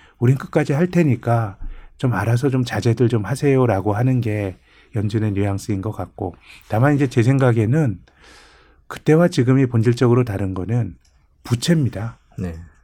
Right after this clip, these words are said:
Speaker 1: 예, 인플레이션은 사십 년 전에도 있었고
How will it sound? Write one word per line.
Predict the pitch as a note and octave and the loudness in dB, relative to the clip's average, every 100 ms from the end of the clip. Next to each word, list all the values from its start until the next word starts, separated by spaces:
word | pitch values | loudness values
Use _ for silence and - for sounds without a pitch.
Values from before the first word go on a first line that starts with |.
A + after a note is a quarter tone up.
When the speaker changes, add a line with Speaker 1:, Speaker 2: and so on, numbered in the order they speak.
| _ A2+ | _ -8
Speaker 1:
예, | F#2+ | -4
인플레이션은 | B2+ C3 E3 E3 D#3+ D#3 D3+ D3+ D3 C#3 | -2 2 4 6 4 2 0 0 -2 -6
사십 | - C#3+ F3+ | -6 -2 2
년 | F3 E3 | 2 2
전에도 | C#3 B2 B2 | 2 2 2
있었고 | A2 - F#2 - F#2 | 0 -2 -8 -8 -12